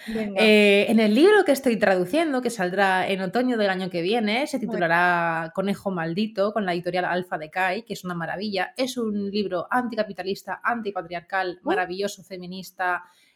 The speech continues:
Speaker 2: y muy, muy, muy turbio. Va de historias muy turbias y habla mucho del capitalismo. Ahí en ese libro se suicida la gente cada dos por tres.
Speaker 1: Ay, Dios.
Speaker 2: Y son suicidios siempre como, como resultado de problemas muchas veces económicos, de, de,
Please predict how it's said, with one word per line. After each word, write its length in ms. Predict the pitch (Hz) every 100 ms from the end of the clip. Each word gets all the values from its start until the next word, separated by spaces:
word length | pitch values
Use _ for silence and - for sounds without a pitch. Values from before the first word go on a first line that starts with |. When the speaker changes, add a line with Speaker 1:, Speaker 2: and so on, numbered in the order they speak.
| _
Speaker 2:
y 140 | 247 220
muy, 300 | 240 247 202
muy, 280 | 202 220 196
muy 240 | 190 190
turbio. 560 | 185 233 208 165 - - 196
Va 160 | 208
de 80 | 208
historias 360 | - 214 196 175
muy 200 | 208 208
turbias 580 | 220 185 170 175 - _
y 460 | 190 185 180 175 175
habla 220 | 190 220
mucho 300 | 214 214 220
del 120 | 185 180
capitalismo. 500 | 185 196 214 233 240
Ahí 280 | 226 262 277
en 80 | 262
ese 140 | 254
libro 200 | 247 247
se 80 | 226
suicida 400 | 220 214 208 196
la 100 | 185
gente 260 | 226 208 -
cada 140 | 170
dos 120 | 165 _
por 180 | 156 _
tres. 280 | 151 - -
Speaker 1:
Ay, 160 | 226
Dios. 260 | 208 208 -
Speaker 2:
Y 140 | 254 254
son 160 | 339
suicidios 440 | 330 262 311 311 254
siempre 280 | 269 302
como, 420 | 294 247 208 - - -
como 540 | 208 202 190 185 190
resultado 760 | 175 185 208 196 190 214 277 277
de 560 | 220 196 185 180 175 196
problemas 460 | 175 185 233 226
muchas 240 | 214 214 220
veces 180 | 208
económicos, 640 | 202 180 202 254 226 196 175
de, 140 | 175
de, 320 | 180 175 160